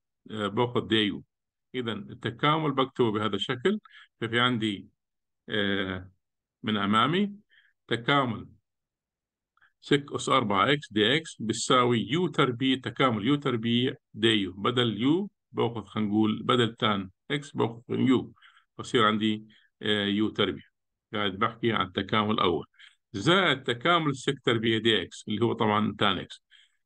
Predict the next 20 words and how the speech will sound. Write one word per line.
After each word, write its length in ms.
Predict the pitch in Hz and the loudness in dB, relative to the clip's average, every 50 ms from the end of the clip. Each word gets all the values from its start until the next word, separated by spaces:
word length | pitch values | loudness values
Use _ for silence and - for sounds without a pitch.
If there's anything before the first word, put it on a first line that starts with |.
| _ _ - | _ _ -4
إذن 300 | 127 120 120 117 110 101 | -2 0 0 0 0 -2
بالنهاية 600 | 113 113 104 104 104 117 120 131 147 165 185 175 - | -2 -2 -2 -2 -2 0 0 0 0 0 -2 -4 -4
تكامل 480 | - 117 120 120 151 151 151 143 135 117 | -4 -4 -2 0 0 2 2 2 2 2
هذا 240 | 113 123 117 107 107 | 2 2 2 2 0
اليو 200 | 98 104 117 117 | 0 0 0 -2
تربيع 340 | 117 - 113 104 98 104 95 101 | -2 -2 -4 -4 -4 -6 -4 -4
هو 140 | 110 98 95 | -2 -2 0
يو 260 | 98 120 127 117 123 - _ _ - | 2 2 2 0 0 -4 _ _ -4
أس 200 | - 110 - - | -4 -4 -4 -2
تريع، 360 | - 123 120 110 101 - - - _ _ _ _ _ _ _ _ _ _ _ _ | 0 0 2 2 2 -2 -4 -10 _ _ _ _ _ _ _ _ _ _ _ _
يو 280 | - 123 120 127 127 120 | -8 -4 -2 0 0 -2
أس، 340 | 117 - - - - - 117 107 | -2 -6 -8 -10 -8 -6 -2 -2
آه، 100 | 101 98 | -2 -2
ثلاثة 440 | - - 117 120 127 123 120 - | 0 0 2 2 2 2 0 2
على 240 | 92 90 107 117 117 - - | 4 4 4 4 2 -2 -2
ثلاثة، 420 | - 127 139 147 151 190 214 214 - _ - - - - - - _ _ - | 0 0 0 0 0 -2 -4 -6 -8 _ -20 -20 -20 -20 -20 -20 _ _ -2
زائد 720 | 107 98 101 127 139 139 139 135 135 131 131 123 120 - _ _ _ _ _ _ _ - | -2 2 4 4 4 4 2 2 2 0 0 -2 -10 -20 _ _ _ _ _ _ _ -2
قيمة 200 | 147 147 143 135 | -2 -2 -4 -6
التكامل 560 | 120 - 123 117 120 127 123 123 123 113 107 | -4 -4 -4 -2 0 0 2 2 2 2 2
هذا، 400 | 110 117 117 110 113 117 113 | 2 0 2 2 0 0 -2